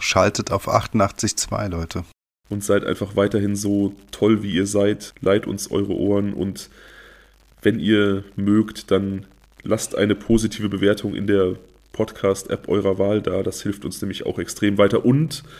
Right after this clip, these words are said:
Speaker 2: ganz, ganz große Bitte, helft uns zwanzig vierundzwanzig weiter zu wachsen, neue Menschen zu erreichen. Wenn ihr irgendwie True Crime begeisterte Menschen kennt, dann erwähnt uns bitte, macht ein bisschen Werbung für uns, teilt uns in euren Stories und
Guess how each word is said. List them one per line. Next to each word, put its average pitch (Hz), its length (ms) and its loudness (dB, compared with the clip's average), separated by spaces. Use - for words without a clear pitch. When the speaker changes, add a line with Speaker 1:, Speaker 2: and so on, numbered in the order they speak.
Speaker 2:
ganz, 123 280 2
ganz 113 240 2
große 117 320 4
Bitte, 113 300 2
helft 117 320 4
uns 107 240 -2
zwanzig 107 400 0
vierundzwanzig 107 760 -2
weiter 107 840 2
zu - 260 -2
wachsen, 110 640 0
neue 110 320 4
Menschen 110 340 -2
zu - 160 0
erreichen. 104 760 0
Wenn 104 200 2
ihr 101 180 4
irgendwie 104 340 -2
True - 240 -10
Crime 107 260 2
begeisterte 101 580 0
Menschen 101 340 -4
kennt, 101 320 -4
dann 98 340 -2
erwähnt 101 460 0
uns - 160 -4
bitte, 110 220 -4
macht 107 260 -4
ein 104 60 -8
bisschen - 260 -4
Werbung 107 320 2
für - 160 -4
uns, 104 380 -4
teilt 127 300 2
uns - 160 -4
in - 80 -4
euren 95 240 -2
Stories 104 560 0
und 95 180 -4